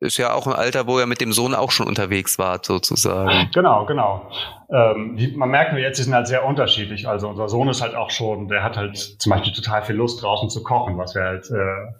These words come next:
Speaker 2: sehr, sehr gerne und sehr oft machen. Dann hat er so richtig Begeisterung, irgendwie dann den Kocher aufzubauen und hilft dann so gerne dabei, dass wir das dann irgendwie, dass wir uns zu-, draußen halt zusammen uns was zubereiten.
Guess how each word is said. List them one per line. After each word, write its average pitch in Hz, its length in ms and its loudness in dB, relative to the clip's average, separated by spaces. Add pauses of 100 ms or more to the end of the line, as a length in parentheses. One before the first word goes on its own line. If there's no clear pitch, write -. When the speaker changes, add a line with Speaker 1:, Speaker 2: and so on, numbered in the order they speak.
(260)
Speaker 2:
sehr, 135 180 4
sehr 117 160 2
gerne 120 400 2
und 110 100 -4
sehr 110 180 -2
oft 110 200 -4
machen. 113 480 -2 (240)
Dann 95 100 2
hat 101 80 4
er 98 80 0
so 95 120 0
richtig - 240 -2
Begeisterung, 104 680 0
irgendwie 104 240 -4
dann 98 160 -4
den 98 240 -6
Kocher 104 880 0
aufzubauen 120 880 2
und 107 240 -4
hilft 120 280 2
dann 104 100 -6
so 107 100 -6
gerne 104 260 0
dabei, 107 440 0
dass 104 180 -6
wir 104 80 -6
das 101 160 -4
dann 104 140 -4
irgendwie, 98 280 0 (300)
dass 104 140 -2
wir 107 80 4
uns 101 140 0
zu-, 120 120 -2 (220)
draußen 107 340 4
halt 104 140 -4
zusammen 113 260 -2
uns 101 160 -4
was 104 140 -8
zubereiten. 110 680 -2